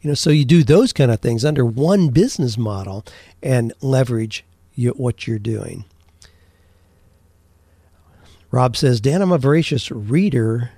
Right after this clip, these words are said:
and a fast reader. What jobs would suit me well? I was told proofreader, editor, librarian.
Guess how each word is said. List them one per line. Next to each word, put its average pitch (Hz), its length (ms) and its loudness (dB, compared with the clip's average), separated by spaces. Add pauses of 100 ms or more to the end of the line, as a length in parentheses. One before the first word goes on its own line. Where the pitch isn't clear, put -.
(440)
and 143 120 2
a 143 40 0
fast 208 400 -2
reader. 107 380 -10
What 170 280 -4
jobs 143 460 -2
would 127 160 -2
suit - 320 -2
me 127 200 0
well? 98 420 -6 (260)
I 131 100 0
was 135 180 0
told 139 340 2
proofreader, 127 760 0
editor, 123 480 -2
librarian. 113 800 -2